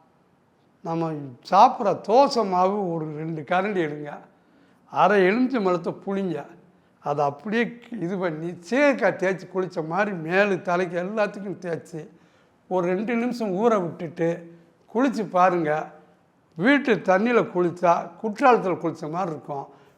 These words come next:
ஒரு வாரம் தொடர்ந்து குளிச்சா அந்த உடம்புல உள்ள அரிப்பு, இச்சிங்கு, உரசல், ஊறல் எல்லாம் நின்று. அது மாதிரி எலுமிச்சம்பழத்தை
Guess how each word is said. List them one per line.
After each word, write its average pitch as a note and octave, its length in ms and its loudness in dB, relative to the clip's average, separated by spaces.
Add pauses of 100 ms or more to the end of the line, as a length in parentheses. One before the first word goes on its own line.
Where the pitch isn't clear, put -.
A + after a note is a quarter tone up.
(120)
ஒரு A3 220 0
வாரம் A#3 400 6
தொடர்ந்து G#3+ 380 2
குளிச்சா F#3+ 340 -4
அந்த F#3+ 220 2
உடம்புல F3 420 4
உள்ள F3 240 0
அரிப்பு, F3 400 -2
இச்சிங்கு, F3 880 -6 (1500)
உரசல், F3+ 640 0
ஊறல் F3+ 360 2 (220)
எல்லாம் B3+ 600 -2
நின்று. D3+ 320 -12 (2500)
அது F3+ 240 0
மாதிரி G#3+ 640 2
எலுமிச்சம்பழத்தை G3+ 1000 -2